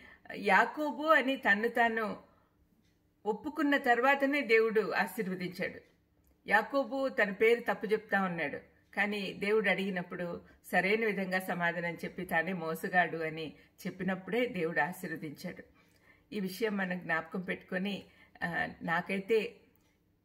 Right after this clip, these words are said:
నా దేవుడు విమలమ్మ దేవుడు అని ఎప్పుడు దేవుడు అంటాడా అని ఎదురు చూస్తూ ఉన్నాను.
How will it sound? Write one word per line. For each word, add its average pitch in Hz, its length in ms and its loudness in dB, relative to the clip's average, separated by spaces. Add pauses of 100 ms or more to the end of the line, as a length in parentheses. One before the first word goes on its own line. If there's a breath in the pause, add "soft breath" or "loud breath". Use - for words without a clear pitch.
(600)
నా 190 280 6
దేవుడు 220 500 2 (280)
విమలమ్మ 233 520 4
దేవుడు 220 460 4
అని 196 240 0
ఎప్పుడు 190 320 -4
దేవుడు 185 320 -2
అంటాడా 170 440 0
అని 170 420 -6 (320 soft breath)
ఎదురు 175 560 -6
చూస్తూ 160 280 -8
ఉన్నాను. 151 320 -6